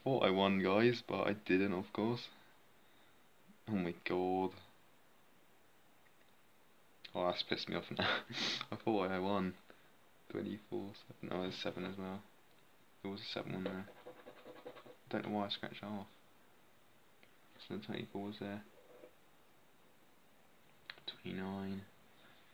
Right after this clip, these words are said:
Forty. There was not a forty-one, is there? What would it have been anyway?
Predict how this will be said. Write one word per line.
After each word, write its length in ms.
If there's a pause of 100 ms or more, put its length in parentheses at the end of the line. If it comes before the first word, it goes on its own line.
(240)
Forty. 320 (760)
There 80
was 160
not 180
a 20
forty-one, 420
is 180
there? 180 (3750)
What 120
would 140
it 80
have 80
been 220
anyway? 380